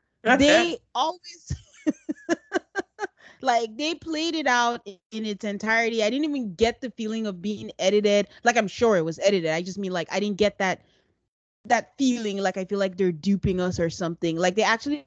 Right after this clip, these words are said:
Speaker 2: let it play out and let it air. And I'm like, "You know what?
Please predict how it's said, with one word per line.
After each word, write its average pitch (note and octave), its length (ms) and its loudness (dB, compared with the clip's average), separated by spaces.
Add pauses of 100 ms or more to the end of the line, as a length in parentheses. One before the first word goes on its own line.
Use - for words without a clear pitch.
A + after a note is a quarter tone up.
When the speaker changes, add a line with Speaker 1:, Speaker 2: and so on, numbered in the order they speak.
(160)
Speaker 2:
let C4+ 180 2
it C#4 100 -6
play A#3 300 2
out G3 340 0
and F3 160 -2
let G#3 140 4
it G#3+ 140 0
air. G3 300 2
And G#3 100 -4
I'm G#3+ 100 -6
like, G#3 260 -4
"You B3+ 120 -6
know E4+ 160 2
what? E4+ 300 4